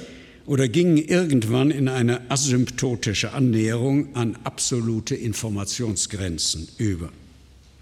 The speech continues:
Auch hier wären es dann im Wesentlichen Ausarbeitungen,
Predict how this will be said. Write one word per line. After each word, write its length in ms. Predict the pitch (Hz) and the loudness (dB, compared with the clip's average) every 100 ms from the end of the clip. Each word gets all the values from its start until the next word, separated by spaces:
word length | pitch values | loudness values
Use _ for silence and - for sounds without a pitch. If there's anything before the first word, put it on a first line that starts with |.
| - - - - - - - - - | -20 -20 -20 -20 -20 -20 -20 -20 -6
Auch 180 | 120 113 | 0 2
hier 260 | 208 196 | 4 4
wären 300 | 156 156 156 | 4 4 2
es 140 | 139 - | 2 2
dann 180 | 139 | 2
im 160 | 135 117 | 2 2
Wesentlichen 680 | 131 139 135 117 123 131 131 | 0 0 0 -2 -4 -4 -4
Ausarbeitungen, 960 | 123 - 110 80 87 85 - - 82 | -4 -4 -4 -6 -10 -12 -14 -12 -12